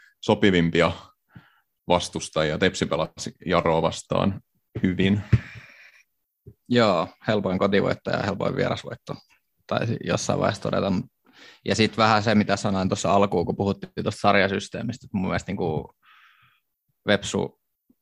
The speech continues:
Speaker 2: Tepsi, Rops viime kaudella, niin niitten jälkeen ero, Jaro, tulikohan Jaro neljänneksi, en muista, mutta ero, niinku, seuraaviin,
Speaker 1: Tuli,
Speaker 2: niin
Speaker 1: joo.
Speaker 2: oli mun mielestä aika selkeä. Et,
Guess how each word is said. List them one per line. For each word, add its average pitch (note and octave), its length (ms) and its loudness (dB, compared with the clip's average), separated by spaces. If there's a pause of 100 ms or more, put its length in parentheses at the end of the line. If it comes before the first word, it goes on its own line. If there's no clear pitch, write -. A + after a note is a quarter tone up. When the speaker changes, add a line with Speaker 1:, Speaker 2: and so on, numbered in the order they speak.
(160)
Speaker 2:
Tepsi, F#2+ 320 -2
Rops F#2 380 0
viime F#2+ 240 2
kaudella, D2+ 420 0 (840)
niin - 380 -4
niitten G2 360 0
jälkeen E2+ 640 0 (340)
ero, F#2+ 380 2 (540)
Jaro, F2+ 480 2 (600)
tulikohan F2+ 340 0
Jaro E2+ 180 0
neljänneksi, - 560 -8
en - 80 -6
muista, - 300 -8
mutta G2+ 200 -12 (180)
ero, G#2+ 180 -2
niinku, G2+ 180 -4
seuraaviin, G2+ 460 4
Speaker 1:
Tuli, G2 120 -4
Speaker 2:
niin B2 140 -14
Speaker 1:
joo. G#2+ 180 -2 (600)
Speaker 2:
oli A#2+ 220 6
mun G#2+ 160 6
mielestä G2+ 220 2
aika A2 160 0
selkeä. G2+ 520 0 (1500)
Et, - 260 -2